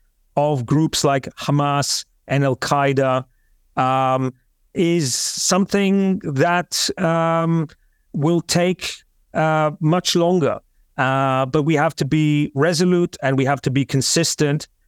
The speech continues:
in fighting not only the material elements of these organizations, but the ideological and theological,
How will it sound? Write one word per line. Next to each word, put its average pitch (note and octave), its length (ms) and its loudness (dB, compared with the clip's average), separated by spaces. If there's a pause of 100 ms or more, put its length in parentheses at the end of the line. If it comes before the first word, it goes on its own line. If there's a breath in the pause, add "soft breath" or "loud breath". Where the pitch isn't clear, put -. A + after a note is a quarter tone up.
(140)
in C3+ 160 -2
fighting D3 680 0 (280)
not D3 220 2
only D3 500 2 (300)
the C#3 220 0
material D3+ 960 0 (320)
elements C#3+ 440 0
of B2 140 0
these C3 220 2
organizations, B2 800 0
but B2+ 240 -2
the C3 200 2
ideological B2+ 880 0
and A#2+ 120 -2
theological, B2+ 960 0